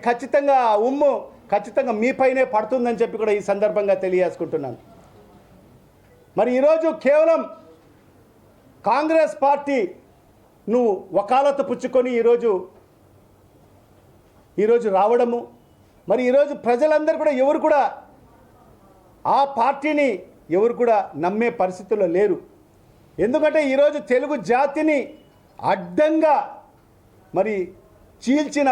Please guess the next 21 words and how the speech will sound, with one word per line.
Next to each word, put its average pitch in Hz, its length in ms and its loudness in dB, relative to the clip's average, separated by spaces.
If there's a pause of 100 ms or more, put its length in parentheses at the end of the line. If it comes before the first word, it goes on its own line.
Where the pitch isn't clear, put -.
(140)
పార్టీ 226 340 -2 (300)
కాంగ్రెస్ 196 440 -2 (100)
పార్టీ. 180 300 -2 (1800)
మరి 254 200 2
ఈరోజు 302 340 4 (300)
మా 220 100 2 (160)
రాష్ట్రానికి 285 640 0
రావాల్సిన 285 380 2 (140)
ప్రత్యేక 294 400 0 (120)
హోదా 285 320 4 (1700)
మరి 233 180 0 (2000)
ఎలా, 302 260 2 (260)
ఏ 285 40 6 (100)
రకంగా 294 400 2 (960)
దానికి 220 260 -2 (100)
చట్టం 233 360 0
కూడా 262 120 4 (120)
చేయకోకుండా 233 560 2 (140)
ఏ 220 120 2
రకంగా 233 300 0 (120)
కాంగ్రెస్ 208 380 -2